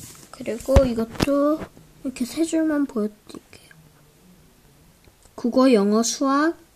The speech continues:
수-, 사회, 사회, 과학, 과학, 그리고 이게,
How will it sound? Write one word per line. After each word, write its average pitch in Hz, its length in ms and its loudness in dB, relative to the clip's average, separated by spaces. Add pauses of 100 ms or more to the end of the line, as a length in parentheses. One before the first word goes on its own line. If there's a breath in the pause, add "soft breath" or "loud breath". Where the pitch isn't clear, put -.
(460)
수-, 277 520 -6 (180)
사회, 311 680 2 (2750 soft breath)
사회, 285 760 2 (200)
과학, 262 680 2 (1500)
과학, 220 600 -6
그리고 233 380 -2
이게, 262 380 0